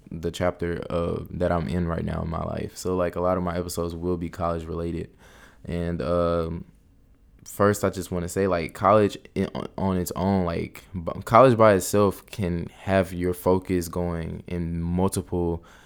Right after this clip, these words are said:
different directions. So it's like, it's so easy to lose focus on one thing and then try to get, then get distracted by another thing and,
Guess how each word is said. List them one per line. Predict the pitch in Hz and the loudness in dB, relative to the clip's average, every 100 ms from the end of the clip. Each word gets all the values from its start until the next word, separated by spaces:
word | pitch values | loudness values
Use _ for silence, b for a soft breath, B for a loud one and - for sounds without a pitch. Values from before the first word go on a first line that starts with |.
| B - | B -2
different | 95 92 95 85 | 2 2 0 -2
directions. | 87 85 90 92 - - - - | -2 0 2 2 0 -8 -10 -10
So | - 98 95 | -6 0 2
it's | 95 | 4
like, | 92 87 - B B | 2 0 -4 B B
it's | 95 90 | -8 -2
so | - 110 | 4 4
easy | 110 95 107 101 | 4 2 0 0
to | 87 90 | -4 -2
lose | 90 95 | 0 0
focus | - 90 90 87 | 2 2 2 -2
on | 85 85 85 | -4 -2 0
one | 98 101 | 2 0
thing | - 95 95 92 | 0 2 2 2
and | 87 | 0
then | 87 85 | -2 -4
try | - 87 | 0 0
to | 85 | 0
get, | 82 - | -4 -10
then | - 82 90 87 | -10 -6 -2 0
get | 85 80 | 0 -4
distracted | 82 - 92 95 85 | -2 2 2 2 -2
by | 82 | -2
another | 82 92 95 | 0 -2 -2
thing | 92 90 87 | -2 -4 -4
and, | 85 | -6